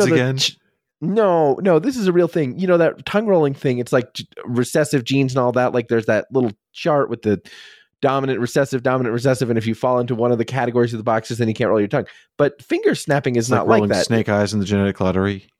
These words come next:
Speaker 1: Uh, yeah, that's
Speaker 2: You get
Speaker 1: right. I
Speaker 2: blue
Speaker 1: think
Speaker 2: eyes and
Speaker 1: you
Speaker 2: can't roll your tongue.
Speaker 1: Is it possible you don't know how, just don't know how to snap your fingers? I mean, you just press your lips together and blow. I mean, it's not, um, is it possible you just don't know how to do it?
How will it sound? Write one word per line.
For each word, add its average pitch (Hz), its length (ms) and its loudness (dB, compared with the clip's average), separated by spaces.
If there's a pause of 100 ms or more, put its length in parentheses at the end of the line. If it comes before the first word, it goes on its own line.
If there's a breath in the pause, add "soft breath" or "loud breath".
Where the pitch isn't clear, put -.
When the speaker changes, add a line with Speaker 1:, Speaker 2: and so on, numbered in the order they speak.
(280)
Speaker 1:
Uh, 160 220 0
yeah, 185 400 0
that's 117 140 0
Speaker 2:
You 107 40 -2
get 120 80 2
Speaker 1:
right. 104 140 2
I - 80 2
Speaker 2:
blue 113 100 4
Speaker 1:
think 110 80 2
Speaker 2:
eyes 107 120 -2
and 107 80 0
Speaker 1:
you 95 40 0
Speaker 2:
can't 110 140 -2
roll 101 160 2
your 95 80 2
tongue. 98 240 -4 (340)
Speaker 1:
Is 196 220 2
it - 100 -2
possible 294 300 0
you 214 120 0
don't 170 260 0
know 139 160 2
how, 123 520 -2
just 123 240 -6
don't 135 180 2
know 117 120 2
how 104 280 -4
to 143 80 0
snap 180 240 0
your 202 80 -2
fingers? 214 380 -2
I - 60 0
mean, 208 160 4
you 196 80 0
just 240 200 -6 (120)
press 165 200 0
your 160 120 0
lips 165 140 -2
together 135 260 0
and 101 100 -2
blow. 101 300 0
I 98 40 -2
mean, 117 160 -2
it's 127 240 -10
not, 165 260 0 (600 soft breath)
um, 120 460 -2
is 156 120 2
it 156 60 0
possible 240 280 -2
you 220 80 0
just 175 120 -8
don't 180 120 2
know 160 60 4
how 147 100 0
to 127 80 -6
do 131 180 0
it? 539 100 0